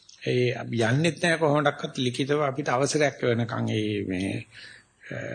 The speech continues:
බලධාරීන් විසින් ලොකු සර් හරි කවුරු හරි. ඊට පස්සේ අපි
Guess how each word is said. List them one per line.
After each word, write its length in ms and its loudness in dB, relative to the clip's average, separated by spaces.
බලධාරීන් 800 4
විසින් 360 -2
ලොකු 220 0
සර් 280 2
හරි 200 4
කවුරු 320 2
හරි. 220 -2
ඊට 220 -2
පස්සේ 340 0
අපි 260 -2